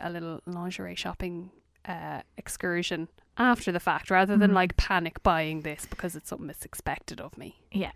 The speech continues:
Speaker 1: So we come to the day after now.
Speaker 2: Mm. Which you may or may not have ditched already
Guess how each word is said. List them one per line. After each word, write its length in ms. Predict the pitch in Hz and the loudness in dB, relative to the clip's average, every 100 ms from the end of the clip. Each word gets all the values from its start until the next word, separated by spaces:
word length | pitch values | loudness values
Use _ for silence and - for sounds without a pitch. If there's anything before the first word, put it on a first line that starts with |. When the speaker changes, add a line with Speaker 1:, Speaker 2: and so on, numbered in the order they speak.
| - | -16
Speaker 1:
So 420 | - 339 339 330 320 | 2 6 8 6 4
we 80 | |
come 200 | 330 415 | 6 6
to 80 | 440 | 6
the 140 | 294 247 _ | 0 -2 _
day 260 | 233 208 196 - | 8 8 6 0
after 600 | 170 156 - - 156 156 | -4 -4 -8 -12 -8 -6
now. 440 | 160 147 156 233 269 | -4 -2 0 2 2
Speaker 2:
Mm. 100 | 214 - _ _ | 0 -14 _ _
Which 420 | 240 226 - - | 4 4 -2 -4
you 160 | 214 220 | 2 6
may 360 | 220 214 226 | 6 6 4
or 80 | 214 | 4
may 200 | 202 196 | 2 2
not 220 | 202 190 | 0 0
have 200 | 190 180 | -2 -8
ditched 340 | - 208 - - | -6 -6 -6 -6
already 440 | 170 185 226 190 | 0 2 2 -2